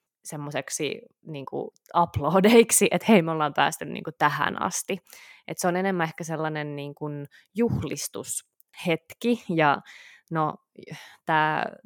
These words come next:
tunnetaan tää kortti niin kuin joskus sanotaan hääkortiksi ihan koska se on niin hääjuhlan näköinen siinä Rider-Waite-Smith-pakassa, mutta, mutta mun mielestä se on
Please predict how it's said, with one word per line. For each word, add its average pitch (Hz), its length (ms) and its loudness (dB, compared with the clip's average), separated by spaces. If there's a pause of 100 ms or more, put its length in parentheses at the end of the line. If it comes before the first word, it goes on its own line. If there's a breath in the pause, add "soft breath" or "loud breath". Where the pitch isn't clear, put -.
(120)
tunnetaan 208 580 2
tää 170 360 2 (120)
kortti 165 440 0
niin 147 220 -6
kuin 147 260 -8 (140)
joskus 156 360 -4
sanotaan 143 360 -4
hääkortiksi 180 960 0
ihan 156 320 -4
koska 165 540 -2
se 156 180 -6
on 151 160 -4
niin 156 360 -4 (100)
hääjuhlan 151 1120 -2
näköinen - 500 -6
siinä - 280 -8 (440 loud breath)
Rider-Waite-Smith-pakassa, - 1600 -4
mutta, 151 360 -4 (420 loud breath)
mutta 170 140 -2
mun 180 100 4
mielestä 202 180 0
se 220 60 -2
on 208 140 -2